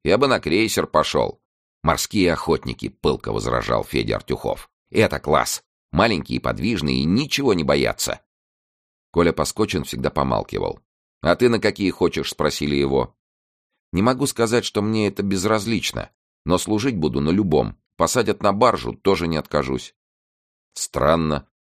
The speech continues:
Если так, зачем же тогда пятерки сшибаешь?» «Это мой долг. Учиться хорошо. Никогда не забываю о том, что я представитель прогрессивного человечества».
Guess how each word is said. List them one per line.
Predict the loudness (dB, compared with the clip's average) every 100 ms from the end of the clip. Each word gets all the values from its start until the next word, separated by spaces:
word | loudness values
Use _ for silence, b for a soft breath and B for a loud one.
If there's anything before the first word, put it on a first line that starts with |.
| _
Если | -2 0 0 0
так, | 2 2
зачем | 0 0 -2
же | -2
тогда | -4 -2 -2
пятерки | -2 2 0 0
сшибаешь?» | -8 -4 -2 0 0 -2 -10 _ _ _ _ _ -10
«Это | -4 0
мой | 2 0
долг. | 2 2 2 -8 _ _ -10
Учиться | -8 -2 -4 -4 -6
хорошо. | -2 -2 0 -2 -2 _ _ _ _ -8
Никогда | -2 2 2
не | 2
забываю | -2 0 2 4 2
о |
том, | 2 -4
что | 0 -2
я |
представитель | -2 -4 0 -2 0 -4
прогрессивного | -4 -2 -2 0 -2 0 -2 -2
человечества». | 0 0 0 -4 -6 -4 -6